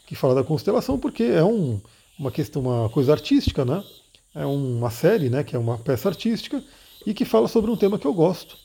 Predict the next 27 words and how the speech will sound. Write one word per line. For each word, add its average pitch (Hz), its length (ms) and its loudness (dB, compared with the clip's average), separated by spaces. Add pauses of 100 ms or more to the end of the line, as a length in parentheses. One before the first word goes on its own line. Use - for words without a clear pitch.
(160)
né? 151 80 -4
Então 156 200 -4
traz 143 240 2
reflexões 156 460 -2
profundas, 180 680 -2
tudo, 190 340 -2 (420)
muito 233 240 0
legal, 147 340 4 (220)
né? 151 120 -6
Então, 160 340 -6
no 185 200 -6
que 208 100 -4
você 185 200 0
puder 160 240 2
se - 80 -10
conectar 143 520 -2 (420)
com 247 200 0
a 151 60 4
arte, 131 440 -2 (280)
pode 160 180 -4
ser 170 100 -2
interessante. 165 500 0
Pode 226 180 0
ser 170 80 2
uma 143 140 2
música 196 540 0
também, 156 400 -2